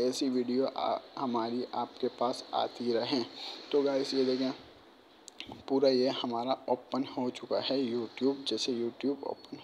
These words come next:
होता है, YouTube ओपन हो गया है हमारा। आप जैसे कि देख सकते हैं, हम यहाँ पे वीडियो, वीडियो भी कुछ भी आप देख सकते हैं, शॉर्ट भी देख सकते हैं, और यहाँ पे आप अपना YouTube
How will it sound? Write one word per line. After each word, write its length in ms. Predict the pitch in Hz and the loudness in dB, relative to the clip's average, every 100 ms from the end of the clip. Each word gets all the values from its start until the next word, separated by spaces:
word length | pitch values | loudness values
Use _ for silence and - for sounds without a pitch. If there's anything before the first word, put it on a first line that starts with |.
| - | -12
होता 300 | - 117 110 | -6 -2 0
है, 180 | - 123 - - - - | 0 -2 -6 -12 -14 2
YouTube 360 | 139 135 156 151 | 2 6 4 4
ओपन 280 | 135 - 139 | -4 -2 -2
हो 240 | 143 131 | 0 -2
गया 280 | 131 131 131 | -2 -2 -2
है 200 | 127 139 | -2 -4
हमारा। 380 | 131 127 131 131 | -2 -4 -2 -4
आप 120 | 131 | -4
जैसे 180 | 131 - | -4 -2
कि 60 | 127 | 0
देख 200 | 131 - | -2 -4
सकते 260 | 135 - | -8 -4
हैं, 60 | 135 | 0
हम 100 | 135 | 0
यहाँ 140 | 127 | -2
पे 140 | 127 131 | 0 0
वीडियो, 400 | 123 123 127 123 | 2 2 2 2
वीडियो 280 | 127 123 | 2 2
भी 120 | 123 131 | 0 0
कुछ 160 | 127 | -4
भी 240 | 127 135 123 | -2 2 4
आप 220 | 123 - | 4 0
देख 160 | - 127 | -2 -2
सकते 340 | - 131 - | -6 -8 -4
हैं, 220 | 131 135 - - - - | -2 -2 -4 -16 -16 -2
शॉर्ट 320 | - 139 139 | 6 8 8
भी 140 | 143 | 6
देख 220 | 139 135 135 | 4 2 0
सकते 260 | 131 - | -4 -4
हैं, 60 | 131 | -4
और 220 | - 135 | 2 4
यहाँ 300 | 131 127 123 | 4 2 -4
पे 160 | - 127 | -6 -4
आप 200 | 120 - | -4 -4
अपना 300 | - 123 135 | -4 -2 0
YouTube 420 | 127 127 123 123 | 2 0 0 -6